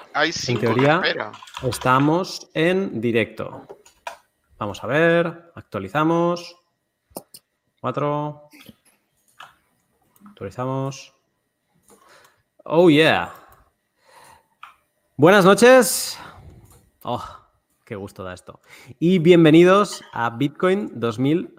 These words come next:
Speaker 2: ciento cuarenta. Ahora, esta vez, en dos mil veinte,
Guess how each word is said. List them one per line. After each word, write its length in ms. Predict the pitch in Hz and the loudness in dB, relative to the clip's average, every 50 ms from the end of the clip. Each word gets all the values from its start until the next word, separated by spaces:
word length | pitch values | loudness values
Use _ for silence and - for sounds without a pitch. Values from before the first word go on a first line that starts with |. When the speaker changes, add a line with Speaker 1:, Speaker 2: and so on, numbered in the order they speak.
| _ _ | _ _
Speaker 2:
ciento 600 | - 131 127 123 123 131 139 143 - - _ _ _ | -6 -4 -4 -4 -4 -6 -6 -8 -8 -12 _ _ _
cuarenta. 580 | - 107 104 107 110 110 107 98 - - - - _ _ - - - _ _ - | -6 -4 -2 -2 -2 -4 -4 -6 -10 -14 -18 -20 _ _ -20 -20 -20 _ _ -4
Ahora, 560 | 110 123 131 143 156 165 185 220 247 226 - _ _ _ _ _ _ _ _ _ _ _ _ _ _ _ _ _ _ _ _ - | 0 2 2 4 4 2 2 0 -2 -10 -16 _ _ _ _ _ _ _ _ _ _ _ _ _ _ _ _ _ _ _ _ -6
esta 240 | 135 131 - 135 | -4 -2 0 2
vez, 440 | 127 131 135 165 175 - - _ _ _ _ _ | 2 2 2 -2 -4 -8 -14 _ _ _ _ _
en 160 | - 120 117 | -6 -4 -2
dos 160 | 110 113 107 | -2 -2 0
mil 160 | 120 131 131 120 | 2 2 4 4
veinte, 540 | 131 131 135 131 156 180 269 - - _ | 4 4 2 2 0 -4 -4 -6 -14 _